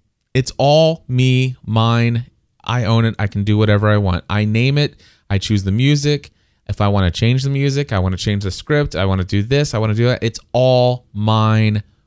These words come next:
one hundred percent. If it makes, if I wanna advertise and sponsor and make money and all this other stuff with it,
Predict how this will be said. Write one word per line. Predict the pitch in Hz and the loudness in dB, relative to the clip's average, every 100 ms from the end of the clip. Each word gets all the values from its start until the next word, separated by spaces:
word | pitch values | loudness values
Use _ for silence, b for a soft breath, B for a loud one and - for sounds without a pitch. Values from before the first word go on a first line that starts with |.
| - | -6
one | 107 104 | 0 2
hundred | 104 98 | 2 0
percent. | 95 98 82 _ | -2 -2 -6 _
If | 131 156 - | 0 0 0
it | 180 | -2
makes, | 143 147 - - | 0 -2 -2 -4
if | 110 | -2
I | 120 | 0
wanna | 120 151 - | 0 -2 -2
advertise | 127 131 143 135 131 127 131 | -2 -2 -2 -2 -2 -2 -2
and | 107 98 b b b | -4 -6 b b b
sponsor | - - 127 131 - 135 | -8 -2 0 0 0 0
and | 120 95 95 | 0 0 0
make | 113 123 | -2 -2
money | 110 110 127 127 | 0 2 2 2
and | 104 95 98 - | 0 0 -4 -2
all | 113 127 | -2 0
this | 123 | 0
other | 127 139 | 0 -2
stuff | - 139 - | -2 -4 -2
with | 147 160 | -2 -2
it, | 160 | -4